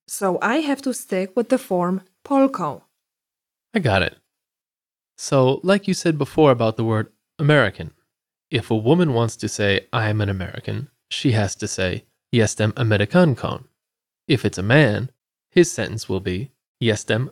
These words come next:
Speaker 2: Amerykaninem," meaning, "I am an American male."
Speaker 1: Great. We basically have two words in the Polish language for every nationality,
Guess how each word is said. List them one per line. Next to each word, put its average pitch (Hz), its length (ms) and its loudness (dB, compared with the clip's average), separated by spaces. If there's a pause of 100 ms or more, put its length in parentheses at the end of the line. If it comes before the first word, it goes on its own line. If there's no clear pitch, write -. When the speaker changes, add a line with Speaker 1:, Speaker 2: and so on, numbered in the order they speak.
Speaker 2:
Amerykaninem," 127 840 0 (280)
meaning, 98 380 -4 (280)
"I 104 200 0
am 95 140 -2
an 123 80 2
American 110 540 -2 (440)
male." - 340 0 (520)
Speaker 1:
Great. 214 400 -2 (180)
We 233 180 4
basically 302 480 2
have 214 360 -2
two 269 140 0
words 214 360 0
in 226 140 2
the 220 80 2
Polish 196 380 -2
language 185 440 -2
for 202 160 -2
every 254 280 2
nationality, 196 880 -4